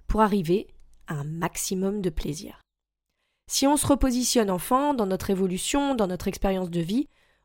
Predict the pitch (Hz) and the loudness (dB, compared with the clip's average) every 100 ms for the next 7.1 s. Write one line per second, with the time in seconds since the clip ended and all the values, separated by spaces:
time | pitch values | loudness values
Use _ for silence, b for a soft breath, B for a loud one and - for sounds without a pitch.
0 | - 208 226 311 330 220 - 339 311 254 | -2 0 4 4 4 0 2 2 4 2
1 | - 220 - 247 - 220 208 254 240 208 | 2 0 0 -2 0 2 2 2 0 0
2 | 190 - 247 240 - 208 214 196 165 151 | -2 -2 -2 -2 0 0 0 -2 -4 4
3 | 226 247 269 - 170 202 - - 170 156 | 4 4 -4 -10 0 0 0 -8 -8 -12
4 | _ _ _ _ _ _ _ 208 202 196 | _ _ _ _ _ _ _ -2 0 0
5 | - 285 262 220 190 311 - - 175 - | 2 2 2 2 -2 -4 -6 -6 -6 -2
6 | 196 220 - 269 226 208 202 262 277 - | -2 -2 0 0 2 -2 -2 -2 -4 -6